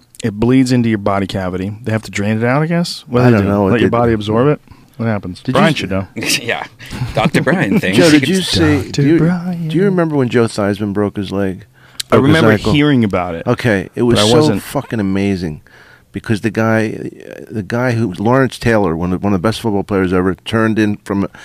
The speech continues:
Speaker 2: from a warrior to a little, little kid, uh, f-, like, scared. He went, he looked at him and he saw the bone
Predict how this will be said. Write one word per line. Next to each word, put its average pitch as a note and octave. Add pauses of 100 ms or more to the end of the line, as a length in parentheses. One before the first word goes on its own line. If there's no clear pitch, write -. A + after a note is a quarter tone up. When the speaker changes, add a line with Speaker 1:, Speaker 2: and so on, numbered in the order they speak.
(260)
Speaker 2:
from G#2+
a G2
warrior C3 (300)
to G#2+
a G2
little, A2 (280)
little A#2
kid, G2
uh, -
f-, -
like, F#2
scared. F2+ (420)
He B2
went, A#2 (420)
he B2
looked C#3+
at C#3
him A2
and A#2
he A2
saw C#3
the A#2
bone A#2